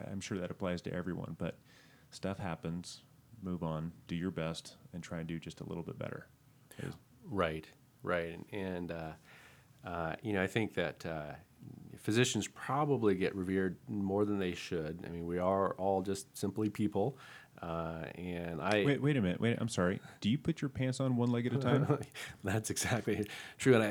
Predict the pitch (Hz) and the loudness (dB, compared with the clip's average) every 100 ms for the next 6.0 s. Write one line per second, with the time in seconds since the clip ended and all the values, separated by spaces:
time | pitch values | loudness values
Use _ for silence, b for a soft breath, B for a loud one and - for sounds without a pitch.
0 | 117 117 113 120 135 127 117 107 101 101 | 8 8 8 10 10 10 10 10 8 4
1 | 92 - - 160 170 123 156 135 160 131 | 2 0 6 8 8 8 10 10 8 8
2 | 156 143 151 135 135 - B B B B | 6 6 4 4 -2 -8 B B B B
3 | 95 92 90 87 98 98 117 101 95 90 | -6 -2 0 0 -2 2 2 2 0 2
4 | 87 - 78 80 78 - 85 - 90 - | 0 -2 -4 -4 -8 -8 -10 -10 -10 -8
5 | 92 80 101 92 82 82 - 87 80 | -8 -4 2 2 2 -4 -4 -4 -2